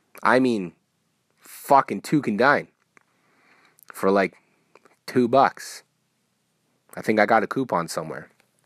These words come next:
Fuckers, I love every single one of you. Fuck off. Adieu till the next episode. Ciao, everybody. Uncle Lino,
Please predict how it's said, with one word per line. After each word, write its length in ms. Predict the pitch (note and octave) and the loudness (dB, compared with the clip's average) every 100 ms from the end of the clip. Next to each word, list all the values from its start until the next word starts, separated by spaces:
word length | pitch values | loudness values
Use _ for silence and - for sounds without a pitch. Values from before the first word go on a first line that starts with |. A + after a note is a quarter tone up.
| _ _ _ _ _ _ - _ _ _ _ _ _ _ _ _ | _ _ _ _ _ _ -20 _ _ _ _ _ _ _ _ _
Fuckers, 760 | - - - - - F#2 F#2 E2+ | -20 -20 -16 -4 0 0 -2 -2
I 60 | F#2+ | -2
love 240 | G#2 G#2 | 0 0
every 180 | F#2+ F2+ | -2 -6
single 240 | - F2+ E2+ | -6 -6 -4
one 180 | F2 | -6
of 40 | D#2+ | -8
you. 60 | D2 | -16
Fuck 500 | - - - D3 C3 | -20 -14 2 2 4
off. 560 | A2+ A2 A2+ - - _ _ _ _ _ _ _ _ _ _ _ _ _ _ _ _ - | 4 4 2 -4 -20 _ _ _ _ _ _ _ _ _ _ _ _ _ _ _ _ 4
Adieu 500 | F#3 F3 D#3+ B2 G#2+ | 4 4 2 2 -2
till 180 | - A2+ | -2 -2
the 60 | |
next 240 | A2+ G#2+ - | 0 -2 0
episode. 480 | F#2 - G2 D#2+ D#2 _ _ _ - _ _ _ | -4 -4 -4 -4 -4 _ _ _ -20 _ _ _
Ciao, 160 | - G2 | 0 2
everybody. 380 | F2 D#2+ F2 - _ _ | 2 -4 -8 -12 _ _
Uncle 240 | F2 F2 F#2 | -10 -4 -4
Lino, 300 | F2 F2 | -4 -8